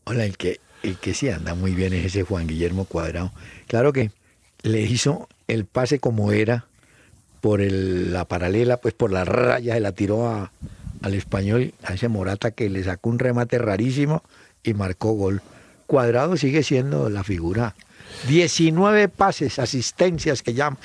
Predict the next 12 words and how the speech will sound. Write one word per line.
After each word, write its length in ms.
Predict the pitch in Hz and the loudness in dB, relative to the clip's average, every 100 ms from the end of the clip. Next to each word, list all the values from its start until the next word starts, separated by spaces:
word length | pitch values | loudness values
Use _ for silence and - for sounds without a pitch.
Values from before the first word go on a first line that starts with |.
| - | -8
Ah, 220 | - 131 147 - - 80 - | 0 0 0 -8 -20 -18 -2
Martín, 500 | 117 101 101 139 160 139 - - - - | 0 0 2 2 2 -2 -10 -20 -20 -20
se 260 | - - 131 | -8 2 4
armó 260 | 120 123 147 | 4 2 2
un 140 | 156 | 4
rollo. 460 | 139 143 135 139 - | 6 6 8 4 4
Ay, 400 | - 95 95 92 | 0 0 0 0
que 180 | - 98 | 0 0
la 120 | 95 | 2
gente 200 | 101 107 | 0 0
muy 140 | 113 | 2
simpática. 560 | 110 110 107 95 - - | 2 2 0 -2 -6 -8